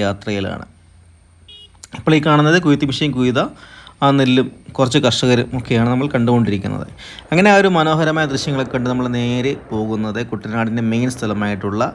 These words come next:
പുളിങ്കുന്നിലെ ജങ്കാറിലേക്കാണ് നമ്മൾ എത്തുന്നത്. വളരെ മനോഹരമായ ഒരു സ്ഥലമാണ്. നമ്മുടെ ഗ്ലാഡിൻ ബ്രോ ആ മനോഹര ദൃശ്യങ്ങളൊക്കെ ഇങ്ങനെ ഫോണിൽ പകർത്തുകയാണ്. ഇപ്പോൾ ട്രെൻഡിങ് ആണ് ഈ ഒരു കടലാസ് ചെടിയും അതിൻ്റെ ഒരു മനോഹാരിതയും ഒക്കെ. ഈ ജങ്കാർ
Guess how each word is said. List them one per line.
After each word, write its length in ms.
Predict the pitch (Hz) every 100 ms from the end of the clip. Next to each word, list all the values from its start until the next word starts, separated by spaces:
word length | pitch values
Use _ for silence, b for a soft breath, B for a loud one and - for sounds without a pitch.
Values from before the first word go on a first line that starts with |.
| -
പുളിങ്കുന്നിലെ 500 | 180 202 214 202 185 160
ജങ്കാറിലേക്കാണ് 680 | 143 135 143 143 139 123 113
നമ്മൾ 160 | 110 107
എത്തുന്നത്. 300 | 104 104 98 95
വളരെ 300 | 101 110 117 110
മനോഹരമായ 680 | 101 104 110 131 123 113 107
ഒരു 100 | 104 -
സ്ഥലമാണ്. 400 | 101 101 101 98 -
നമ്മുടെ 180 | 196 196 165
ഗ്ലാഡിൻ 320 | 151 143 151
ബ്രോ 120 | 143 131 123
ആ 40 | 123 127
മനോഹര 260 | 110 117 131 110
ദൃശ്യങ്ങളൊക്കെ 380 | 110 113 101 107
ഇങ്ങനെ 160 | 101 98 -
ഫോണിൽ 260 | - 107 110 98
പകർത്തുകയാണ്. 640 | 95 95 104 101 95 90 - _
ഇപ്പോൾ 180 | - 240
ട്രെൻഡിങ് 400 | 196 175 185 170 151
ആണ് 80 | 143
ഈ 80 | 143
ഒരു 80 | 135
കടലാസ് 320 | 117 127 123 123
ചെടിയും 320 | 113 117 110
അതിൻ്റെ 200 | 104 110 113
ഒരു 60 | 110
മനോഹാരിതയും 600 | 104 107 117 107 110 101 90
ഒക്കെ. 160 | 85 - - 202
ഈ 20 | 226
ജങ്കാർ 340 | 220 196 170